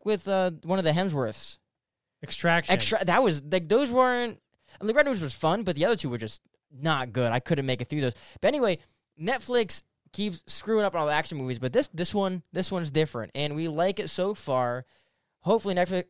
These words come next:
Speaker 1: Netflix can continue. Johnny, I can't really ask you what it's making, but what's it about?
Speaker 2: Well, first of all, um, is it, is it The Gray with an A or an E?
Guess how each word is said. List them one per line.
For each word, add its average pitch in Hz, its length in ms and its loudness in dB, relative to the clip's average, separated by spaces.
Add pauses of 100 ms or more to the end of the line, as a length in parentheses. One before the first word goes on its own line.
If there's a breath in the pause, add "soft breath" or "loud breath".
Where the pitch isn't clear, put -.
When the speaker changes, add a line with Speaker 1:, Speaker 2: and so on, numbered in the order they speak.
Speaker 1:
Netflix 160 380 -2
can 127 120 -10
continue. 143 400 -4
Johnny, 151 440 -2
I 127 120 -2
can't 185 160 -6
really 165 160 -2
ask 127 280 -4
you 120 60 -6
what 113 60 -4
it's - 420 -12
making, 117 460 -8
but 107 80 -6
what's 123 180 -6
it 160 60 -6
about? 120 420 -6 (180)
Speaker 2:
Well, 170 380 -6 (140)
first 190 260 -8
of 170 100 -4
all, 143 300 2 (800)
um, 143 240 -4
is 151 160 -4
it, 147 220 -2 (580)
is 151 160 -6
it 151 160 -2 (140)
The 147 60 -8
Gray 156 420 0
with 165 180 -2
an 139 120 -4
A 170 260 -2
or 180 100 0
an 147 100 -2
E? 123 300 -4